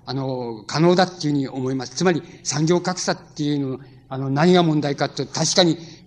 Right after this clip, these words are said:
それじゃ先進国からは-、始まって、工事産業社会にどんどん移っていっちゃった場合に、あの、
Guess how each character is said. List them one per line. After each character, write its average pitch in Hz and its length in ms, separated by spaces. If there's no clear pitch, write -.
そ - 100
れ 190 60
じ 170 80
ゃ 160 60
先 175 280
進 196 240
国 175 140
か 170 140
ら 151 80
は-、 143 140
始 139 180
ま 143 100
っ - 40
て、 147 200
工 202 200
事 190 100
産 185 220
業 175 140
社 170 160
会 151 140
に 131 80
ど 151 120
ん 190 80
ど 156 100
ん 135 40
移 - 20
っ - 280
て 160 80
い 143 40
っ - 100
ち 160 100
ゃ 143 40
っ 139 200
た 139 100
場 135 140
合 139 80
に、 139 120
あ 135 80
の、 139 180